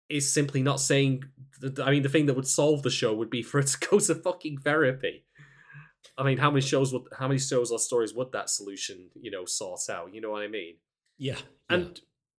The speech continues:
Speaker 1: I see where that, that was coming from. I think this was, uh, Natasha, um,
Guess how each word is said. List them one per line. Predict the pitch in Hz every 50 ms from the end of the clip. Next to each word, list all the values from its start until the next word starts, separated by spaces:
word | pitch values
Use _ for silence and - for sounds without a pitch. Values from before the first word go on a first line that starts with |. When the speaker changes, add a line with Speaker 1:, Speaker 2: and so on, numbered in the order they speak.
| _ _ _ _ -
Speaker 1:
I | 202 208
see | 208 - - 277 294
where | 294 277 262
that, | 247 202 - - - -
that | 165 180
was | 156 156 -
coming | - 156 139
from. | 127 110
I | 104
think | 165 117
this | 123 117 -
was, | 151 139
uh, | 120 107 104 101 98
Natasha, | 98 95 - - 160 165 156 - - 104 92 85 87 90 - 107 101 101 101 98 98 98
um, | 95 98 95 95